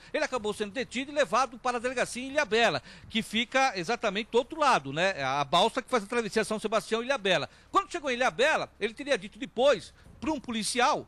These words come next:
um policial militar, que ele era o assassino da Júlia Rosenberg. Ah, o policial tomou um susto, porque, é, a princípio ele foi preso por essa, né, essa ação que ele teve, é, ontem com esse casal. Aí ele contou isso,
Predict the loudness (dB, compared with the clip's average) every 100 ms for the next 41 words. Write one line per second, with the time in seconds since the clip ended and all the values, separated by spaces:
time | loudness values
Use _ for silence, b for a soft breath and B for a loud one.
0 | _ -12 -10 -8 -6 -6 -8 -2 0 -2
1 | b b -4 2 4 4 2 -4 -6 0
2 | 2 2 2 0 -2 -4 -6 -6 -8 -12
3 | B 0 0 0 -2 -2 -2 -4 0 2
4 | 2 2 4 4 2 -2 -8 -2 -2 -2
5 | -4 -4 -6 -2 -2 -4 -12 B B -6
6 | -4 0 2 2 B -2 2 4 2 -2
7 | -4 -4 -4 -4 -4 -4 -2 -2 -2 -2
8 | 2 4 2 2 2 2 2 4 4 4
9 | 2 0 2 0 0 -6 -2 -4 -2 -6
10 | B -6 0 0 0 -2 0 -2 -2 -4
11 | -8 -8 -10 B -4 -4 -2 -2 2 4
12 | 4 0 -8 0 0 0 -4 -6 0 2
13 | 2 -2 -6